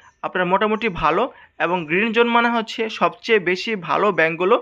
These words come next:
তো সেইগুলো কী কী সেটি জা-, জানাবো। তো এখন রেড জোনে রয়েছে মোট নয়টি ব্যাংক। রেড জোনে থাকা রাষ্ট্রায়ত্ত ব্যাংকগুলো হলো জনতা ব্যাংক, অগ্রণী ব্যাংক, রূপালী ব্যাংক,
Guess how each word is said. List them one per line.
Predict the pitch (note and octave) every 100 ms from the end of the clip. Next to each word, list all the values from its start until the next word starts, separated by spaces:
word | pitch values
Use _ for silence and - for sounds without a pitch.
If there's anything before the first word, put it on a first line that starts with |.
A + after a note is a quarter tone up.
| - -
তো | D#3+
সেইগুলো | E3 - G#3 G#3+ G#3+ A3+
কী | A3 A3
কী | G#3+ C4
সেটি | A#3+ F#3+
জা-, | F#3+ E3
জানাবো। | F#3 F3+ A#3
তো | A#3
এখন | F3 G3 F3+
রেড | E3 G#3
জোনে | G#3 A#3+
রয়েছে | A3 G3+ G3+
মোট | G3+ G3+ G3+ - - -
নয়টি | F3 A3+ B3+
ব্যাংক। | G3+ F#3 F3 G#3 - - -
রেড | F3+ G3+
জোনে | A3+ A#3
থাকা | A#3 A3+ A3
রাষ্ট্রায়ত্ত | F#3 F#3 G#3+ G#3+ G3+
ব্যাংকগুলো | E3+ F3+ F#3+ G3
হলো | F#3 D#3+ - - - -
জনতা | C#3+ G3 A3 A#3+
ব্যাংক, | G#3+ A3 B3 - _
অগ্রণী | - F3+ G3+ A3
ব্যাংক, | G3 G3 A3 -
রূপালী | E3+ F3 G3+ G#3
ব্যাংক, | F3+ F3+